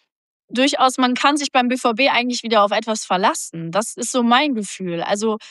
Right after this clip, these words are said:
vor, letzte Saison hätte ich noch gesagt, gerade gegen die Gegner Heidenheim, Augsburg, Mainz, oh, die sind unbequem, die sind eklig, da hat der B V B keinen Bock,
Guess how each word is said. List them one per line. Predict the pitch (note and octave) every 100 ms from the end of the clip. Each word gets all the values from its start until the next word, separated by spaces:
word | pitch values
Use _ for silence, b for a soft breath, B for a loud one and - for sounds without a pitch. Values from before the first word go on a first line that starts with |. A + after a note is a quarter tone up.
| B B
vor, | - - A#3+ -
letzte | C4 D4 -
Saison | D4 C#4+ C4+ C#4+ D4
hätte | C4+ C4
ich | -
noch | B3+
gesagt, | - A#3 A#3 A#3+
gerade | - A3+ B3
gegen | A3 A3+ G#3+
die | G#3+
Gegner | G#3+ G3+ G#3 G#3
Heidenheim, | G#3 G3 G3 F#3+ F#3 F3+ G3
Augsburg, | - D#3 F#3+ G3 - - F#3 F3 E3+
Mainz, | G3+ G3+ G3 G3 G3 -
oh, | - G3
die | G#3+
sind | G#3+ A#3+
unbequem, | - A3+ G#3+ G3+ - G3+ G3+
die | A3+
sind | B3 C4+
eklig, | - F#3+ G3+ G#3+
da | -
hat | A#3
der | C4
B | A#3+ B3+
V | C4
B | A#3+ B3+
keinen | - B3+ A#3+
Bock, | F#3+ G3